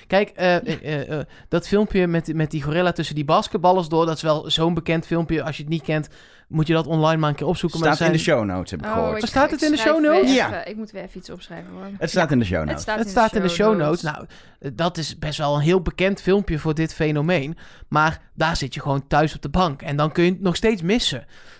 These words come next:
Speaker 1: Maar nu zit je in een spel waarbij je juist... Ik bedoel, eh, ook bij het schilderen van het schilderij, iedereen was weer troeven aan het zoeken. Dus ze zijn daar,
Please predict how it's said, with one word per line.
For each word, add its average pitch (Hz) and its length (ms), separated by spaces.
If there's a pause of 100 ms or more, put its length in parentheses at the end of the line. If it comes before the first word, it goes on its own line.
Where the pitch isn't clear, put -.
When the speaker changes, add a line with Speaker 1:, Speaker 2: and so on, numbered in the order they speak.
(100)
Speaker 1:
Maar 160 180
nu 285 160
zit - 220
je - 80
in 294 180
een 196 100
spel 190 540 (400)
waarbij 165 440
je 262 180
juist... 208 320 (120)
Ik 202 120
bedoel, 147 420 (340)
eh, 139 200 (120)
ook 190 380 (440)
bij 160 360
het 156 120
schilderen 175 560
van 165 120
het 156 100
schilderij, 175 400
iedereen 160 340
was 143 140
weer 160 100
troeven 226 320
aan 135 60
het 131 120
zoeken. - 340 (380)
Dus 175 160
ze 220 100
zijn 240 240
daar, 214 200